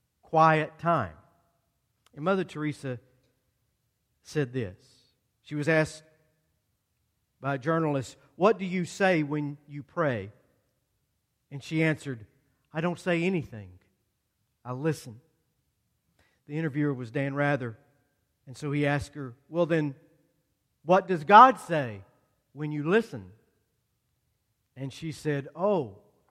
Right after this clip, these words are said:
God listens too." And Rather hesitated for a minute, and Mother Teresa saw his hesitation and said,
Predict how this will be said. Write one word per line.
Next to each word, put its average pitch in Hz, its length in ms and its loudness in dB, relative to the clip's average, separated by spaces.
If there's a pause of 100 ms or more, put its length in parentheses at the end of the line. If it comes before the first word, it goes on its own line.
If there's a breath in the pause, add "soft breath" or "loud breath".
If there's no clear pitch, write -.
(340)
God 175 320 8
listens 170 560 -6
too." 196 360 0 (2000)
And 127 140 -14
Rather 160 480 2 (400)
hesitated 170 840 -2 (280)
for 151 140 -10
a 143 40 -6
minute, 147 380 -6 (640)
and 123 120 -16
Mother 147 260 -2
Teresa 143 640 -8 (100)
saw 151 360 0
his 139 200 -6
hesitation 127 800 -10
and 123 160 -14
said, 120 400 -8